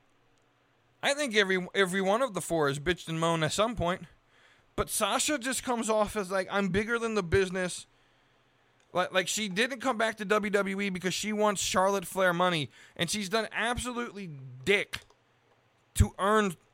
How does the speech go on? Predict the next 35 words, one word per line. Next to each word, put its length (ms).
Charlotte 500
Flair 320
money. 340
It's 200
insane 460
to 80
sit 280
here 180
and 140
demand 600
money 420
that 120
you 140
haven't 280
earned. 520
You, 220
you 120
haven't 260
done 160
anything 380
to, 160
to, 80
to 80
give 480
W 240
W 260
E 20
a 40
reason 360
to 120
pay 340
you 180
Charlotte 460
Flair 280
money. 380